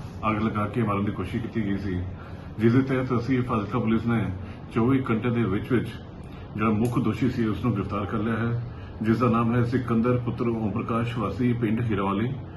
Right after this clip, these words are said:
ਇਸ ਦੇ ਵਿੱਚ ਜ਼ਿਕਰ, ਅ, ਯੋਗ ਇਹ ਚੀਜ਼ ਹੈ ਕਿ ਜਿਹੜਾ ਇਹ, ਅ,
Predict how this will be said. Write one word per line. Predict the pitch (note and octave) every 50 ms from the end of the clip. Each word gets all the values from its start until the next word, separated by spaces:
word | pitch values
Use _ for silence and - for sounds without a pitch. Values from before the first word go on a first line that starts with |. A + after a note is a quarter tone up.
| - - - - - - - - - - - - - - - - - - -
ਇਸ | B2 C3+ D3 D3+
ਦੇ | E3+ D#3+
ਵਿੱਚ | - -
ਜ਼ਿਕਰ, | B2+ A2+ B2 A#2+ E3 D#3+
ਅ, | D3 D3 C#3+ - - C#3 C3 B2 A#2+ B2 B2 B2
ਯੋਗ | A#2+ A2+ B2 C3+ C#3+ C3
ਇਹ | - C#3 C3+ C#3
ਚੀਜ਼ | C3+ - D3 B2 A2
ਹੈ | G#2+ G#2+ B2 C#3 -
ਕਿ | D3+
ਜਿਹੜਾ | C3+ C3+ B2 C3 B2+ B2+ C3
ਇਹ, | B2 A#2+ A#2 A#2 A#2 A#2 A#2 A2+
ਅ, | - - - - A#2 A2